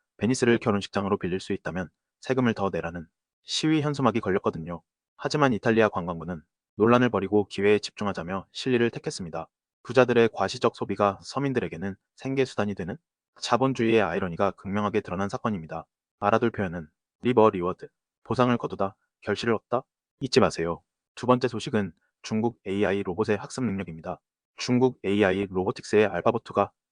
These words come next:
마카오 기술 컨퍼런스에서 인간과 주사위 게임을 했습니다. 이 로봇은 단 오에서 십 분의 학습만으로 게임 규칙을 이해하고 상대방과 경쟁할 수 있게 됐습니다. 심지어 상대가 이기면 엄지척까지 해줍니다. 알파봇은 현재 동펑 유저우 자동차 공장에서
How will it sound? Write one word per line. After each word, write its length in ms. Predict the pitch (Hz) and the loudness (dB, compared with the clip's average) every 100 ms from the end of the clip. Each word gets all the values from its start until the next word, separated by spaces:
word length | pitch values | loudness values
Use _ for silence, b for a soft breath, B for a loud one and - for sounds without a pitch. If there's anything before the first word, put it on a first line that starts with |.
| _ | _
마카오 340 | 104 107 135 127 | -2 4 4 4
기술 260 | 123 110 | 2 -2
컨퍼런스에서 720 | 107 127 127 120 92 85 104 90 _ _ | -2 0 0 0 -4 -2 -2 -2 _ _
인간과 480 | 95 98 90 98 104 | -6 -4 0 2 0
주사위 300 | - 113 107 | -2 0 0
게임을 320 | - 90 101 | 0 -4 -6
했습니다. 420 | 107 98 80 82 - _ _ _ | -6 -10 -10 -10 -12 _ _ _
이 160 | 135 131 | 0 6
로봇은 480 | 104 104 120 101 - | 6 6 2 0 -2
단 240 | - 110 107 | 0 2 2
오에서 320 | 92 110 107 | 2 2 0
십 160 | - | 0
분의 180 | 135 127 | 0 0
학습만으로 560 | 120 - 113 85 95 - _ _ _ - | 0 -2 -2 0 -4 -4 _ _ _ 0
게임 240 | 135 143 | 2 2
규칙을 400 | 131 - 117 107 | -2 -2 0 0
이해하고 480 | 87 85 82 98 - _ - | 0 -4 0 0 0 _ -10
상대방과 540 | 135 135 120 104 104 | -2 2 2 4 2
경쟁할 400 | - 82 95 92 | 2 -6 -4 -4
수 100 | - | -6
있게 220 | 90 117 | -2 -2
됐습니다. 500 | 107 - 80 80 82 _ _ _ | -2 -6 -8 -10 -10 _ _ _
심지어 400 | - 160 147 135 | -10 -6 4 6
상대가 340 | 127 139 127 120 | 6 2 4 4
이기면 340 | 98 98 101 - | 4 0 -2 -4
엄지척까지 500 | 85 - - 101 104 | -8 -6 -2 -2 -2
해줍니다. 420 | 120 95 80 78 _ _ _ | -2 -6 -6 -10 _ _ _
알파봇은 640 | _ 101 107 117 107 113 95 - | _ -2 2 2 2 -2 -4 -8
현재 280 | 131 131 127 | -4 2 2
동펑 340 | 104 95 113 | 0 -4 -2
유저우 260 | 104 95 101 | -2 -2 -2
자동차 360 | - 107 104 107 | -2 -4 -2 -2
공장에서 540 | 85 82 80 - 92 | -2 -10 -10 -8 -10